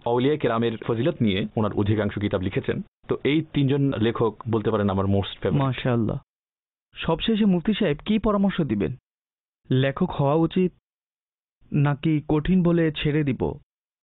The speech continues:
Speaker 2: পাশাপাশি এও বলে দিন, ভালো একজন লেখক হতে হলে দু এক বছর লাগবে নাকি পাঁচ দশ বছর লাগবে?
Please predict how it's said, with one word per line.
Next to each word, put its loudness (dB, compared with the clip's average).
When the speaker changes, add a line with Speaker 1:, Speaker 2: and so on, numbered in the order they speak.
Speaker 2:
পাশাপাশি -2
এও 2
বলে 0
দিন, -2
ভালো 2
একজন 0
লেখক 0
হতে 0
হলে 0
দু 0
এক 0
বছর 0
লাগবে 0
নাকি 0
পাঁচ -2
দশ 0
বছর 0
লাগবে? -2